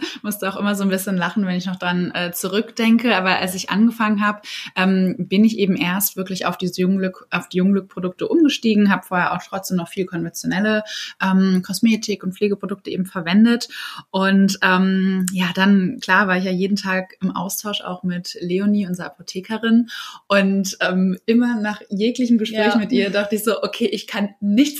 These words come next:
Speaker 1: mehr benutzen,
Speaker 2: Ja,
Speaker 1: gefühlt,
Speaker 2: so ging's,
Speaker 1: weil,
Speaker 2: so ging's mir
Speaker 1: also,
Speaker 2: auch.
Speaker 1: ich hab dann, also wirklich, ich saß dann im Büro und kam dann so mit meinen Produkten an, meinte, okay, Leonie, kann, so kann ich das unbedenklich verwenden? Und ich fand es so, also wirklich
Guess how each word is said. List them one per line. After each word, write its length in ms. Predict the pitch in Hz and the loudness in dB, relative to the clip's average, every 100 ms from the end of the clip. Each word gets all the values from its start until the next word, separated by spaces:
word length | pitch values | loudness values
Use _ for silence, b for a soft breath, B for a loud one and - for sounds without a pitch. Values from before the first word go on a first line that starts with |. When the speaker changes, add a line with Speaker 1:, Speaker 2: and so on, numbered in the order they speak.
| - | 4
Speaker 1:
mehr 200 | 269 262 | 6 6
benutzen, 420 | 247 277 - 220 | 4 4 2 2
Speaker 2:
Ja, 160 | 226 220 | 4 4
Speaker 1:
gefühlt, 420 | 240 220 220 262 | 2 0 2 2
Speaker 2:
so 100 | 240 | 2
ging's, 40 | |
Speaker 1:
weil, 360 | 240 240 240 233 | 2 4 4 2
Speaker 2:
so 80 | 254 | 0
ging's 220 | 240 233 | -2 -2
mir 180 | 240 202 | 0 0
Speaker 1:
also, 280 | 233 240 233 | 2 0 -4
Speaker 2:
auch. 40 | B B B | B B B
Speaker 1:
ich 160 | 226 240 | -6 -4
hab 100 | 247 | 0
dann, 240 | 262 226 - | 2 2 0
also 380 | 226 240 208 226 | -2 -2 -4 -6
wirklich, 320 | 285 226 190 | -6 -8 -8
ich 100 | 202 | -4
saß 240 | 202 254 | -2 -2
dann 140 | 247 196 | -2 -2
im 120 | 196 | -4
Büro 380 | 190 339 381 - | -4 -2 -2 2
und 120 | 247 | 0
kam 240 | - 262 | 2 2
dann 160 | 254 240 | 4 4
so 100 | 254 | 4
mit 160 | 233 226 | 2 2
meinen 260 | 226 226 | 0 2
Produkten 420 | 233 233 339 - | 0 -4 -4 -2
an, 180 | 247 247 | 0 2
meinte, 240 | 247 233 240 | 2 0 -4
okay, 440 | - 320 302 311 B B | -6 -2 -2 -2 B B
Leonie, 400 | 262 269 262 262 | -2 4 4 4
kann, 380 | 254 285 233 - | 0 -2 -2 -4
so 220 | 233 233 | -2 -2
kann 200 | 226 285 | 0 2
ich 120 | 269 - | 2 2
das 160 | 240 | -4
unbedenklich 640 | 214 214 196 190 196 190 - | -2 -2 0 -2 -4 -6 -4
verwenden? 480 | 180 190 269 233 | 0 2 2 2
Und 180 | 180 196 | 0 -2
ich 120 | 208 | -4
fand 200 | - 208 | -4 -2
es 180 | 208 208 | -2 -2
so, 360 | 214 240 269 277 B B B B B | 0 2 2 0 B B B B B
also 300 | 220 214 214 - | 0 4 2 0
wirklich 800 | - 202 320 370 349 339 - - | -4 2 2 2 0 0 -6 -18